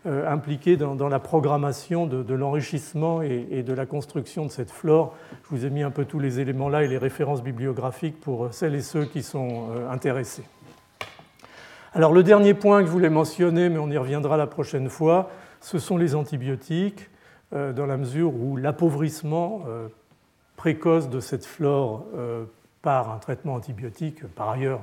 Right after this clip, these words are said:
indispensable, hein, pour une infection, euh, chez cet enfant, une pneumonie ou, ou, ou autre, va, euh, pouvoir à terme, lorsque les choses auront été, euh, étudiées en détail,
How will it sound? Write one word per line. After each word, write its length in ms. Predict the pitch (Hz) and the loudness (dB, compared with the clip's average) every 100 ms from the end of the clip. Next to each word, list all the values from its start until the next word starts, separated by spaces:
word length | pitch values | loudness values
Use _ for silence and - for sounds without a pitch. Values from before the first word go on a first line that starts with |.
| 95 | -10
indispensable, 640 | 104 - - 120 196 160 127 | -16 -16 -16 -4 0 0 0
hein, 120 | 127 | -6
pour 220 | 123 123 | -8 -10
une 100 | 110 | -8
infection, 720 | 117 - - - 143 139 135 117 | -10 -12 -18 -12 -8 -8 -8 -8
euh, 380 | 107 104 107 107 | -10 -10 -12 -12
chez 160 | - | -14
cet 240 | - 113 107 | -16 -16 -16
enfant, 320 | 85 - 143 | -10 -8 -6
une 80 | 131 | -8
pneumonie 540 | 139 120 117 127 139 | -10 -10 -8 -8 -6
ou, 180 | 117 113 | -8 -10
ou, 200 | 131 120 | -10 -8
ou 180 | 139 131 | -2 2
autre, 340 | 165 185 147 - - - - - - | 4 2 -2 -12 -16 -20 -20 -20 -16
va, 440 | 175 117 151 165 143 | -8 0 6 6 4
euh, 260 | 127 120 110 - | 0 -4 -8 -10
pouvoir 500 | 131 117 170 185 131 | -6 0 4 4 2
à 80 | 135 | -2
terme, 400 | - 180 175 135 | 0 0 0 -4
lorsque 280 | 113 - - | -8 -10 -8
les 180 | 127 | -8
choses 300 | 117 160 151 | -6 -6 -4
auront 220 | 131 117 117 | -4 -6 -8
été, 380 | 110 151 135 | -10 -8 -6
euh, 220 | 113 110 113 | -6 -8 -10
étudiées 440 | 110 135 123 139 | -10 -8 -6 -4
en 120 | 120 | -4
détail, 580 | 117 110 - 147 165 | -8 -10 -4 -2 -2